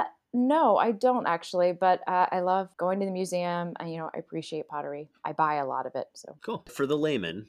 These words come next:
Speaker 2: what exactly does a costume designer do?
Speaker 1: We take real people and put fake clothes on them so that they can be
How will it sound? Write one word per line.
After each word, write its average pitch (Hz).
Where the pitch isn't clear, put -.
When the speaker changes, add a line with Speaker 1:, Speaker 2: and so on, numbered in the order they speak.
Speaker 2:
what 127
exactly 113
does 107
a 104
costume 101
designer 85
do? -
Speaker 1:
We 254
take 208
real 226
people 196
and 175
put 190
fake 254
clothes 233
on 156
them 147
so 208
that 190
they 196
can 240
be 208